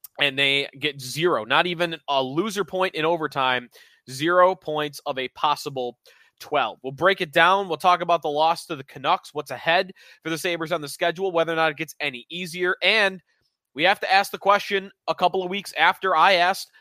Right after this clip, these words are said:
"Is this team legit in a good way? Are they legit bad?" Because this is a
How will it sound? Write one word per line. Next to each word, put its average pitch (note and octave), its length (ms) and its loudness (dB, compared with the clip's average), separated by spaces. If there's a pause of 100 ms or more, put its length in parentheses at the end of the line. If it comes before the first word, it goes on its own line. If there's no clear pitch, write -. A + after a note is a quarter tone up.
(200)
"Is D#3+ 200 0
this F3 200 -6
team F3 320 -8
legit F3+ 420 -2 (140)
in D3+ 100 -4
a D#3+ 80 -2
good F#3 240 -2
way? D3+ 380 -2 (240)
Are D3+ 180 -2
they G#3 220 -2
legit F3+ 460 -4 (360)
bad?" D#3+ 400 0 (380)
Because C#3+ 300 -2
this D#3+ 200 -6
is D#3+ 180 -12
a D3 440 -2